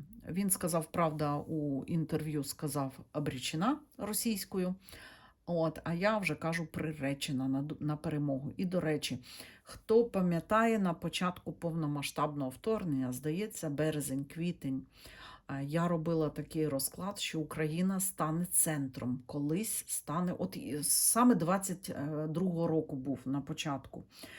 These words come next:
е, розклад, що Україна стане, я не, не пам'ятаю і я не шукала його. Ось, Україна стане центром, е, культури,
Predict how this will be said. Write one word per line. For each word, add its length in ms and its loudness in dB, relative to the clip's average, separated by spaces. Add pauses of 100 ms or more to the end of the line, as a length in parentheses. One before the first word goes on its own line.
(960)
е, 180 4
розклад, 540 4
що 200 -2
Україна 580 2
стане, 420 2
я 180 2
не, 100 4
не 260 2
пам'ятаю 600 2
і 120 0
я 160 0
не 140 2
шукала 480 0
його. 280 0 (920)
Ось, 400 2
Україна 560 2
стане 420 4
центром, 800 4 (600)
е, 320 -2
культури, 720 2